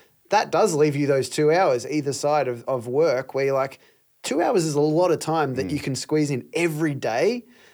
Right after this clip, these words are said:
Speaker 1: Like, and your body's fine because you've had that six hours that you needed. You know what I mean? It's, it's, it's possible to do that sort of stuff, but what you find is a lot of people making excuses about
Speaker 2: And that's, but that's all it is. It's making excuses when
Speaker 1: Mm.
Speaker 2: it's like, and this, what you've just ran through there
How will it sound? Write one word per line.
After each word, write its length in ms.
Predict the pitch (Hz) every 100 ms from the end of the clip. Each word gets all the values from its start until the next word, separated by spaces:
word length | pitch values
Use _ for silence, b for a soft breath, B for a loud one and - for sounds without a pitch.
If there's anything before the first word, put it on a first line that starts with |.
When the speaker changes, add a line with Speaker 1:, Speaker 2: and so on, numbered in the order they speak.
| b
Speaker 1:
Like, 240 | 151 160 151
and 100 | 202
your 100 | 226
body's 360 | 185 202 175 -
fine 400 | 190 247 117 113
because 340 | 120 151 139
you've 80 | 160 180
had 100 | 208
that 160 | 127 -
six 200 | 120 123
hours 220 | 117 113
that 160 | 117
you 100 | 113
needed. 380 | 113 110 107 98
You 80 | 135
know 80 | 131
what 120 | 123
I 40 |
mean? 320 | 107 143 233 B B B _
It's, 340 | 196 - - - -
it's, 320 | 185 185 - _ _
it's 160 | - 151
possible 540 | - 160 160 165 147
to 120 | 139 127
do 180 | 123 127
that 160 | 143
sort 160 | - 139
of 80 | 135
stuff, 260 | 156 196
but 220 | 156 135 - B B
what 160 | - 170
you 40 |
find 240 | 151 143 139
is 80 | 131
a 60 |
lot 100 | 127
of 80 | 131
people 200 | 135 123
making 320 | 123 120 120
excuses 580 | 117 - - 127 - 123
about 420 | 120 120 110 107 _ b b
Speaker 2:
And 120 | 104 104
that's, 160 | 95
but 120 | 110
that's 220 | 107 113 123
all 140 | 107
it 80 | 120
is. 120 | 90
It's 140 | 80 98
making 300 | 101 104 98
excuses 560 | - - 104 - 78
when 160 | 69 95
Speaker 1:
Mm. 40 |
Speaker 2:
it's 120 | 87 95
like, 280 | 90 87 - 95 b _
and 400 | 98 95 92 92
this, 240 | 110 110 -
what 220 | 113 117
you've 360 | 110 101 82 -
just 240 | 98 -
ran 240 | 95 95 87
through 140 | 87
there 280 | - 117